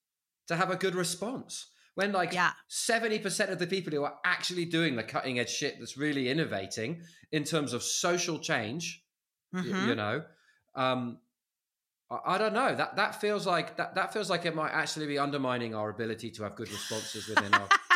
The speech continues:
Speaker 2: <laughs> I
Speaker 1: within our nations and their communities. I feel like that may be, like, a really bad strategic move on the behalf of the human species
Speaker 2: <laughs>
Speaker 1: at this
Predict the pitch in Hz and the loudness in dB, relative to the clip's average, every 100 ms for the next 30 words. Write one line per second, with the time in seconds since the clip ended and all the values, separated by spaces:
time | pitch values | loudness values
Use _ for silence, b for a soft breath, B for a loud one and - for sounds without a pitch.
0 | - - - 370 - - 311 147 135 127 | 2 -4 0 0 4 4 6 6 4 4
1 | 135 135 147 131 131 135 - - 196 226 | 6 6 6 6 6 6 6 6 6 6
2 | 220 220 180 151 190 175 165 156 175 175 | 6 4 4 2 2 2 2 2 0 2
3 | 170 170 170 170 160 143 - B B - | 2 2 0 0 2 0 -2 B B -2
4 | 165 170 185 180 175 175 165 160 - 160 | 0 0 0 0 0 2 2 0 -8 -8
5 | - 160 139 143 156 185 160 135 127 120 | -4 -4 -4 -2 0 2 2 2 0 0
6 | 117 123 110 120 107 107 113 104 - 107 | 0 0 0 -4 -6 -6 -4 -6 -6 -6
7 | 101 107 101 92 - - 480 453 123 107 | -4 -4 -6 -6 0 4 6 6 2 0
8 | 117 | 0